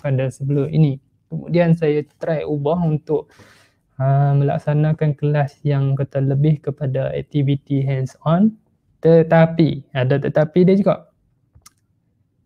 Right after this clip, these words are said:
Kadang-kadang bila kita buat kelas secara hands on, adakah kita implement, ah,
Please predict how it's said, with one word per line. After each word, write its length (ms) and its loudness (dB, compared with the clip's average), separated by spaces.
Kadang-kadang 400 2
bila 160 6
kita 160 4
buat 400 4
kelas 400 2
secara 480 0
hands 400 -2
on, 480 0
adakah 480 -2
kita 320 -6
implement, 800 -2
ah, 320 -6